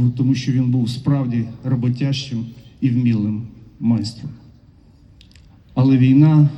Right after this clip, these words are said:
змінила їхні життєві плани, тому що Олег наполягав, що він має бути на фронті. У нього були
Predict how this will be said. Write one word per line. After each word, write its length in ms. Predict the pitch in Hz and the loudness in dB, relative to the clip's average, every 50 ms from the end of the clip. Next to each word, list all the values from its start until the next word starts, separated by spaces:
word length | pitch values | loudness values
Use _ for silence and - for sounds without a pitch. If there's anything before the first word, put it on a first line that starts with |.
| - - - - - - - - - - - _ _ - - _ _ _ _ _ _ - _ _ _ _ _ _ _ _ - _ _ - - - | -14 -18 -18 -20 -20 -20 -20 -20 -20 -20 -20 _ _ -20 -20 _ _ _ _ _ _ -20 _ _ _ _ _ _ _ _ -20 _ _ -20 -10 0
змінила 480 | 117 139 147 156 147 139 123 113 113 | 4 4 6 6 4 4 2 0 -2
їхні 220 | 113 107 - - 117 | -2 -4 -2 -4 -4
життєві 460 | 110 110 107 104 - 120 110 107 110 | -2 -4 -6 -2 -2 -2 -2 -2 -4
плани, 400 | - - 135 135 143 139 135 123 | -4 -4 -4 -2 0 0 0 0
тому 280 | - 131 120 120 127 | 0 0 0 0 0
що 300 | 120 120 - 120 117 107 101 - - | -2 -2 -4 -4 -4 -4 -4 -6 -4
Олег 300 | - 123 131 120 120 - | -2 0 0 0 0 -2
наполягав, 720 | 123 117 - 117 117 120 123 135 147 156 165 156 - - - - - - - | -2 -2 0 0 0 0 2 2 2 2 2 -2 -4 -6 -12 -18 -20 -20 -20
що 220 | - - - 123 | -18 -6 -4 -2
він 320 | 110 110 117 143 151 147 135 - - | -2 2 2 4 4 4 2 0 -6
має 320 | - 135 123 120 117 120 120 | -4 0 2 2 2 2 2
бути 460 | 113 107 110 113 - - 107 110 117 117 - - - - - - _ _ - - - _ | 0 -2 -6 -6 -6 -6 -6 -6 -6 -8 -10 -18 -20 -20 -20 -20 _ _ -20 -20 -16 _
на 100 | - 123 | -2 -2
фронті. 400 | 120 - - 110 101 98 90 - - - - - - - - - - - - - - - | -2 -2 -4 -6 -4 -6 -6 -8 -14 -18 -18 -20 -20 -20 -20 -20 -20 -20 -20 -20 0 4
У 60 | 147 | 4
нього 240 | 151 170 160 151 151 | 4 6 6 6 6
були 520 | 139 151 160 156 160 156 151 147 127 - | 4 2 2 2 4 4 4 4 2 0